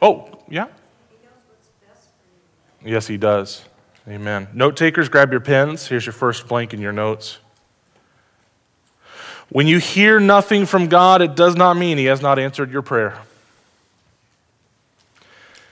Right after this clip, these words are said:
Speaker 1: When you hear nothing from God,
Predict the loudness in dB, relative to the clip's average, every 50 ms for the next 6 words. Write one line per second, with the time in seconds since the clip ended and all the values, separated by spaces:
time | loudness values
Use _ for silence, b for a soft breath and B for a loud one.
0 | b b b b b b b b b -2 0 2 4 4 4 2 2 2 2 4
1 | 4 4 4 4 4 4 4 2 0 0 0 0 0 0 0 0 2 4 4 6
2 | 6 4 2 -2 -6